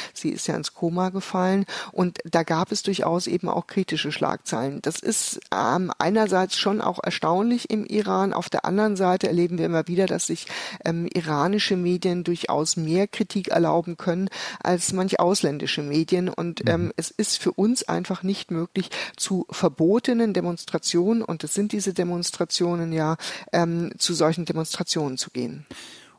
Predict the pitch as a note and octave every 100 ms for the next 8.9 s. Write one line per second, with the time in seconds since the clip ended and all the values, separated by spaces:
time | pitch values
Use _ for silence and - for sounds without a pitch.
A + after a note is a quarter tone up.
0 | _ A2+ B2 C3+ C#3 - D#3 D#3 C3+ C3+
1 | B2+ A#2 G2+ C3 - C3 G2+ A2+ G#2+ G#2
2 | - G2 - - - A2 A2 F2 A2 G2+
3 | C3+ - B2+ G2 A2 F2 B2+ C#3 B2+ A2
4 | G#2 G2 - G2+ F#2+ - A#2 C#3+ - B2
5 | B2+ - A2+ B2+ A2+ - A#2+ F2+ B2 A#2
6 | B2+ D#3+ C#3+ C#3+ - C3+ C#3 - B2 A#2+
7 | - - - A#2 - C3 C3 B2 A2+ C3+
8 | A#2+ G#2 A#2+ C3+ E3 D#3+ B2+ A2+ A2+